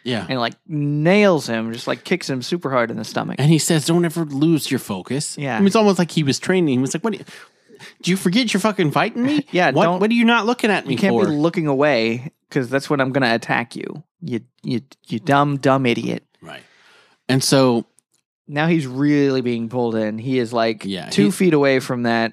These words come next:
Speaker 1: Yeah.
Speaker 2: from that portal. And, uh, he, he noticed the time machine earlier.
Speaker 1: He had.
Speaker 2: And he's like, "So that's how that punk did it. He used the time machine."
Speaker 1: Yes.
Speaker 2: So,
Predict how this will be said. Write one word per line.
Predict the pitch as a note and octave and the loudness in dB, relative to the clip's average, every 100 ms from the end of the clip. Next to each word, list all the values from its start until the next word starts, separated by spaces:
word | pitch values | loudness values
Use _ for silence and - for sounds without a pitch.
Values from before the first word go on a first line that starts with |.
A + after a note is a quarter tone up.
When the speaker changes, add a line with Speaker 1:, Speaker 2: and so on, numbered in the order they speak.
| - | -6
Speaker 1:
Yeah. | F#2+ E2 | -8 -6
Speaker 2:
from | B2+ | -2
that | A#2 A2+ | -2 -2
portal. | - B2 A#2 A2+ A#2+ _ _ _ _ _ | -2 -2 0 -2 -4 _ _ _ _ _
And, | C3+ B2+ B2 | -4 -2 2
uh, | B2 A#2+ B2 - | 4 4 2 -2
he, | C#3 C3+ B2+ B2+ C3+ | -2 0 0 -2 -4
he | C3+ B2+ | -4 0
noticed | D3+ G3 G#3 - | 2 2 0 -6
the | E3 | -4
time | G3+ B3 | 0 0
machine | B3+ - D3+ A#2+ | 0 0 0 0
earlier. | A2+ A2 A2+ A2+ | 0 0 0 0
Speaker 1:
He | G#2+ | -2
had. | G#2 E2+ E2 _ - | -4 -6 -12 _ -6
Speaker 2:
And | C3+ | -2
he's | C#3+ C3 | 0 0
like, | B2 | 0
"So | - D3 | 0 0
that's | D#3 G3 | 2 2
how | D#3 A#2+ | 2 2
that | A2+ | 0
punk | - B2+ A2 | -2 -2 -2
did | - A2+ | -2 -2
it. | - - _ _ _ _ | -4 -8 _ _ _ _
He | - C#3+ | -6 0
used | D3 C3+ | 0 0
the | C3+ | -6
time | - G3 G3 D#3 | -4 -2 -2 -2
machine." | A#2 - - D#3 - _ | -8 -12 -16 -20 -20 _
Speaker 1:
Yes. | C#2+ - - | -16 -14 -16
Speaker 2:
So, | - - C#3 B2 A#2+ A#2+ A#2+ - | -16 -6 0 2 4 2 0 -2